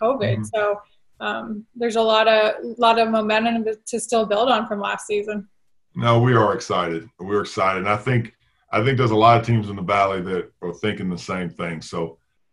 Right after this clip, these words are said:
Speaker 2: um, I don't think we're much different than anybody else. They got to taste a little bit of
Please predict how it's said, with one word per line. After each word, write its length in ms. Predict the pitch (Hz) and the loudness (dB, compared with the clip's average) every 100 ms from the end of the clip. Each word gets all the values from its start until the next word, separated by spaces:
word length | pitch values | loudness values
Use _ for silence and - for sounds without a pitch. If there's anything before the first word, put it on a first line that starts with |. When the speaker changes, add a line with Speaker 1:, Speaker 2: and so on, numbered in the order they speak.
| - | -10
Speaker 2:
um, 420 | 87 87 82 80 | -8 -6 -6 -6
I 140 | 82 98 | -2 0
don't 240 | 104 87 | -2 -2
think 160 | 104 90 | -6 -6
we're 340 | 95 98 92 | -8 -6 -8
much 300 | 95 107 101 | -4 -4 -2
different 360 | 98 104 101 90 | -2 -2 -2 -8
than 100 | 98 | -8
anybody 400 | 101 95 92 90 | -8 -6 -4 -4
else. 320 | 90 92 - | -4 -6 -8
They 260 | 92 87 92 | -10 -6 -2
got 220 | 107 107 | -2 -2
to 60 | 113 | -6
taste 380 | - 95 95 - | -10 -8 -8 -10
a 60 | |
little 220 | 95 98 | -10 -10
bit 160 | 95 101 | -6 -6
of 200 | 95 85 | -6 -10